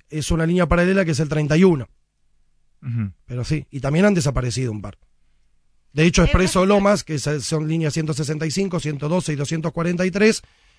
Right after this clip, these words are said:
Speaker 1: están de paro con problemas ya hace casi cinco meses y, bueno, está al borde de desaparecer.
Speaker 3: Pará, ¿y no se puede pedir, eh, por el recorrido? O sea, ¿cómo, cómo se determina el recorrido de un, de una línea?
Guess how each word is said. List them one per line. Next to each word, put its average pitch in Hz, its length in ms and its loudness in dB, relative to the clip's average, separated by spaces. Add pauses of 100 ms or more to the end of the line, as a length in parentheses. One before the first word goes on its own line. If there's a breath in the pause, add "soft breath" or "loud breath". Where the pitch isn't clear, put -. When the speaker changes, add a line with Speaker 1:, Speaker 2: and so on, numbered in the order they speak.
(140)
Speaker 1:
están 165 300 0
de 170 80 2
paro 170 320 2
con 160 140 0
problemas 175 340 2
ya 160 60 -2
hace 147 160 -6
casi 156 260 -6
cinco 190 380 0
meses 208 460 2
y, 139 40 -6
bueno, 139 200 -4
está 127 300 -8
al 123 80 -4
borde 127 260 -4
de - 20 -6
desaparecer. 117 480 -6 (1500)
Speaker 3:
Pará, 240 200 -4
¿y 220 80 -4
no 262 100 -4
se 277 120 -8
puede 302 260 -2
pedir, 202 640 -2
eh, 160 400 -4 (100)
por 156 160 -8
el 147 140 -4
recorrido? 160 580 -4
O 170 40 -2
sea, 175 120 -4
¿cómo, 233 320 -4
cómo 247 240 -8
se 214 120 -6
determina 185 520 -4
el 185 80 -2
recorrido 175 500 -4
de 165 60 -2
un, 156 480 -6
de 156 100 -12
una 160 140 -6
línea? 139 380 -8